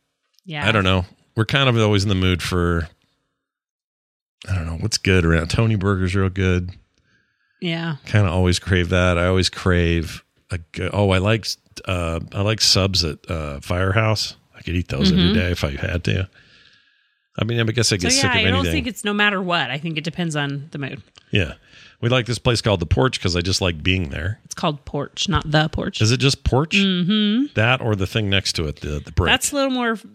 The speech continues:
Speaker 1: little more fancy and, uh, Southern food, Southern style food. It's really good, though.
Speaker 2: Yeah, it's hopped up Southern food.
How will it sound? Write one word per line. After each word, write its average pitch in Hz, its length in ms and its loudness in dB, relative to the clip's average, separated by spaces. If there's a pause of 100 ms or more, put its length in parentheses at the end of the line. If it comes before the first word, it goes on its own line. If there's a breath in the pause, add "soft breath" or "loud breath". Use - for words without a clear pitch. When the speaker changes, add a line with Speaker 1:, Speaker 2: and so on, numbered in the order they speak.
Speaker 1:
little 262 240 -6
more 240 160 0
fancy 208 760 -2
and, 147 480 -6 (320)
uh, 131 640 -6
Southern 175 580 -2 (120)
food, 156 460 -4
Southern 170 360 2
style 147 400 0
food. 139 320 -4
It's 160 160 -6
really 143 300 -4
good, - 220 -6
though. 95 80 0
Speaker 2:
Yeah, 87 80 2
it's - 100 -4
hopped - 320 0
up 98 160 2
Southern 95 340 2
food. 87 320 -2